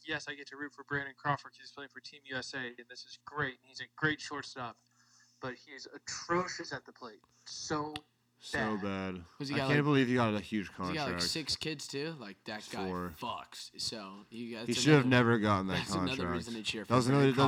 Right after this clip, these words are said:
Speaker 2: that, that's
Speaker 3: Crawford.
Speaker 2: one, that's just one of those, like, "Oh, you won us two World Series. Here's your, uh, parting gift." And then they gave him a hu-
Speaker 3: Forever Giant, baby.
Speaker 2: Yeah.
Speaker 3: Forever Giant. We're gonna live and die by that stupid-ass mantra.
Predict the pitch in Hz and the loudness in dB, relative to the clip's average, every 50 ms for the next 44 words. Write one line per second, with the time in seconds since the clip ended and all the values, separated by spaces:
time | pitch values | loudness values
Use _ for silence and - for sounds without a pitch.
0 | 131 123 143 147 143 139 156 147 143 143 143 135 151 151 135 127 127 123 110 117 | 6 6 4 4 6 6 6 6 6 4 4 4 4 4 4 4 4 4 4 4
1 | 120 107 - - _ - _ _ _ _ _ _ _ - 120 127 120 120 123 120 | 2 2 0 -4 _ -20 _ _ _ _ _ _ _ -6 -2 2 2 4 4 4
2 | 123 127 123 - - - 127 123 117 117 113 101 - 120 120 117 113 98 98 110 | 4 2 2 0 -2 -2 -2 0 2 2 0 0 -2 -2 0 0 0 0 0 0
3 | 113 113 98 104 110 107 107 104 101 104 104 101 92 - 104 104 101 101 101 95 | 0 -2 -2 0 0 2 4 4 4 4 2 0 0 -2 -2 0 0 2 0 0
4 | 95 90 92 90 90 85 - - - 107 92 92 92 90 85 85 87 90 90 85 | 0 0 -2 -2 -2 -4 -8 -14 -14 -10 -8 -8 -6 -6 -6 -6 -4 -4 -4 -4
5 | 82 82 - - - 120 135 147 151 160 156 165 180 180 180 175 131 139 160 160 | -6 -8 -8 -4 0 2 2 2 2 2 4 4 6 6 6 4 2 2 0 0
6 | 170 175 180 180 170 90 87 82 80 78 78 78 - - 156 170 185 214 220 254 | 2 4 4 4 4 2 -2 -2 -4 -4 -6 -8 -6 -4 0 2 2 4 4 2
7 | 220 196 240 233 208 180 160 147 131 - - _ _ _ - 143 165 151 147 156 | 6 8 10 10 12 10 8 4 0 -6 -12 _ _ _ -6 -4 -2 -2 0 0
8 | 175 180 185 185 170 180 175 160 143 147 143 135 123 - - - - - 156 151 | 0 0 0 0 4 4 4 4 4 2 2 2 0 0 -2 -2 0 -2 -2 0
9 | 147 147 139 139 131 135 131 131 131 123 - 127 120 113 | 0 0 -2 -2 0 0 0 0 0 -2 -4 -6 -8 -8